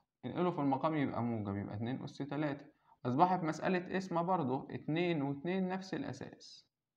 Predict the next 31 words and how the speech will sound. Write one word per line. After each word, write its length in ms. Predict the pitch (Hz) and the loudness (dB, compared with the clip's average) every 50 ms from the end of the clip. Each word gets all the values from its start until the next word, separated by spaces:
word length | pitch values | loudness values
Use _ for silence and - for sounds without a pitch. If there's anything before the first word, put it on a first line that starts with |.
| _ _ _ _ _ _ _ _ _ - | _ _ _ _ _ _ _ _ _ -4
عند 180 | 139 156 170 147 | 0 0 2 4
القسمة 380 | 135 - - 147 147 - 156 160 | 4 2 2 0 0 0 0 2
بنطرح 580 | 170 175 190 185 - 120 135 - - - - - | 2 0 0 2 4 4 4 4 2 -2 -10 -12
اتنين، 600 | - - - 143 151 147 131 120 127 - - - - - _ _ | -8 -4 0 0 2 2 2 0 -2 -4 -10 -16 -20 -20 _ _
ستة 340 | - - 196 202 202 - 185 | -2 0 0 2 4 4 4
ناقص 260 | 170 160 151 151 - | 4 4 4 0 -2
تلاتة 400 | - - 160 175 190 196 196 185 170 | -4 0 2 4 4 4 2 2 0
هتديك 500 | 160 123 110 127 123 120 131 139 143 - | 0 0 -2 -2 -2 -2 -2 -4 -2 -2
تلاتة 280 | 123 120 131 127 127 | 0 0 0 0 -2
برضه، 360 | 110 104 95 95 98 - - - - | -2 -4 -4 -4 -6 -10 -16 -14 -8
ويديك 380 | - 104 104 104 - 131 - 135 | -6 -4 -4 -4 -4 -6 -6 -6
نفس 260 | 143 147 143 - - | -6 -6 -6 -6 -6
الناتج. 360 | 123 - - - - - - - _ _ _ _ _ _ _ _ _ _ _ _ - | -6 -6 -6 -8 -10 -12 -18 -20 _ _ _ _ _ _ _ _ _ _ _ _ -2
خلاص؟ 300 | 113 139 175 - - - - - _ _ _ | -2 -2 -2 -2 -6 -14 -20 -20 _ _ _
شوف 180 | - 147 143 | 0 2 4
الطريقة 380 | 143 - - 117 120 139 123 - | 4 4 6 6 8 8 8 6
السهلة 460 | 110 - - - 131 131 123 101 101 | 4 0 2 2 2 4 4 2 2
اللي 120 | 98 104 | 2 0
تريحك 520 | 104 - 107 110 113 120 139 143 135 131 - | -2 0 2 4 6 6 4 4 2 -2 0
إيه 100 | - 175 | 2 2
واعملها، 460 | 185 170 123 101 95 87 73 - - - - _ _ _ _ | 4 2 2 0 -2 -4 -6 -8 -10 -20 -20 _ _ _ _
وأنا 200 | - 147 165 170 | 6 6 8 8
بعمل 300 | 151 143 123 127 147 160 | 6 6 4 4 4 4
لك 140 | 156 151 151 | 2 2 2
كذا 200 | - 156 147 151 | 2 2 2 2
طريقة. 340 | 147 - 87 80 - - - - - _ - | 0 -2 -4 -4 -6 -8 -12 -20 -20 _ -6
طيب 320 | - - - - - - - | -4 -4 -4 -6 -10 -10 -6
تعال 180 | - - 120 | -4 -2 -2
نشوف 220 | 117 - - 113 117 | -2 -2 -2 -2 0
اللي 140 | 113 104 92 | 2 2 2
بعدها. 360 | - 69 69 78 78 - | 2 0 -2 -4 -8 -12